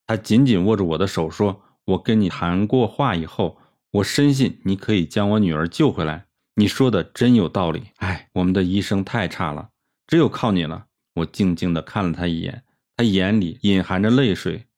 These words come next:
我跟他说，“您放心，只要我在，我不会让你失去女儿的。”我真感叹，这种白发人送黑发人的悲剧正在上演，都是西医搞出来的。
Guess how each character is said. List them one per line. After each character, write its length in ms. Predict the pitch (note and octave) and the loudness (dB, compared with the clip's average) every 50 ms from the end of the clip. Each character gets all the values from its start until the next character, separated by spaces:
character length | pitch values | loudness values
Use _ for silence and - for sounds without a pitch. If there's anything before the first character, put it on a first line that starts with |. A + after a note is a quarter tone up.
| _ _ _ - | _ _ _ -6
我 80 | F#2 | -4
跟 140 | - G#2+ F#2+ | -2 0 0
他 100 | G2 F#2+ | 0 0
说 300 | - - G2 F#2 F2+ - _ _ _ _ _ _ - | 0 0 -2 -2 -2 -6 _ _ _ _ _ _ 0
，“您 160 | G2+ G#2+ A2 | 0 0 2
放 180 | A2 A#2+ G2 F2 | 2 0 -2 0
心， 340 | - G#2+ G#2 G#2+ G#2+ - _ _ _ _ _ _ | 0 0 0 0 -2 -6 _ _ _ _ _ _
只 80 | - G#2 | 0 0
要 140 | B2 C3+ | 2 2
我 240 | A2+ F#2 E2+ D#2+ E2+ | 2 0 0 -2 -4
在， 360 | - - A#2 G2 D#2+ - _ _ _ _ _ | -2 -2 -2 -2 -4 -8 _ _ _ _ _
我 100 | - G2 | -4 -4
不 180 | E2+ - A#2 B2+ | -2 -2 0 0
会 160 | D3 D3+ A#2+ | 2 2 2
让 260 | G#2+ G#2 A2+ G2 E2+ | 2 2 0 0 0
你 120 | E2 D#2 - | -2 -2 -6
失 220 | - - - - | -8 -4 -4 -2
去 160 | C#3+ - A#2 | 0 2 2
女 120 | F#2 E2+ D#2+ | 2 2 0
儿 180 | D2+ D2+ D#2+ | -2 -4 -4
的。” 180 | D#2+ E2+ - - _ _ _ _ _ - | -6 -6 -8 -12 _ _ _ _ _ -8
我 100 | E2+ E2 | -8 -6
真 280 | - - G2 G2 F#2+ | -2 -2 0 0 0
感 220 | - G2 E2+ E2+ E2+ | -2 -4 -4 -6 -6
叹， 280 | F#2 F#2 F2+ - - _ _ _ _ _ | -8 -8 -8 -10 -14 _ _ _ _ _
这 140 | - D#3+ D3 | 0 2 2
种 180 | C3 G#2 F2+ | 2 2 0
白 340 | E2 - - F2 E2+ F2 G2+ | 0 -2 -4 -2 -2 -2 -2
发 200 | G#2 - G2+ E2+ | -2 -2 -2 -2
人 220 | D#2 D#2+ D#2+ E2 E2+ | -2 -2 -4 -4 -6
送 260 | - - G#2 F2+ E2+ | -4 -2 -2 -2 -2
黑 280 | - - - A2+ A#2+ | -4 -4 -2 0 0
发 180 | G#2+ - E2+ E2 | 0 -2 -4 -6
人 160 | E2+ F2 F2 | -4 -4 -4
的 80 | F2 E2 | -4 -4
悲 240 | - - F#2 F#2 F2 | -4 -2 -2 -2 0
剧 260 | E2+ F#2+ F2+ E2+ - | -2 -4 -6 -6 -6
正 220 | - - E3+ B2 G#2 | -4 -2 0 0 0
在 140 | F#2 F2 | 0 -2
上 280 | - - - G2 E2+ D#2+ | -4 -4 -4 -4 -4 -4
演， 180 | D#2+ E2 - - _ _ _ _ _ _ | -6 -8 -12 -16 _ _ _ _ _ _
都 140 | C3+ D3 | -2 0
是 100 | B2+ B2+ | 0 0
西 300 | G2 - - - G2+ G#2 | -2 -2 -2 0 2 2
医 40 | G2+ | 2
搞 180 | G2 - F2+ - | 2 -2 -6 -8
出 120 | - - F2 | -10 -10 -8
来 120 | F2 F2 | -8 -8
的。 160 | F2+ - - | -10 -14 -16